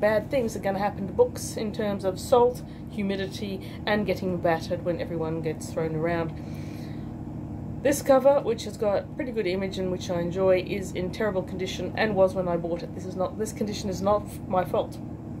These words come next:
So I'm going to do a quick review of the stories that I've read so far because I'm not sure when I'm going to get to the rest of them. And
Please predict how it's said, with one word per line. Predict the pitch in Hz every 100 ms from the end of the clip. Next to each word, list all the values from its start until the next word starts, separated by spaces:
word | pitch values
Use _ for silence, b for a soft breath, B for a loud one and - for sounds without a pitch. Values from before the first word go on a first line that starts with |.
| - - - - - B B B B B B B B
So | - 233 226 226 -
I'm | 247
going | 294 381
to |
do | 349
a | 302
quick | 339 339
review | 311 262 262
of | 220 208
the | 214
stories | - 226 214
that | 208
I've | 202
read | 190 190
so | - 180
far | - 190
because | 190 190 208 190
I'm | 190 202
not | 220 -
sure | - 208
when | 190 196 190
I'm | 185
going | 185 185
to | -
get | 165 -
to |
the | 175
rest | 185 180
of | 185
them. | 180 160 - B B B B B B - - - - - - -
And | - 185 196 190 170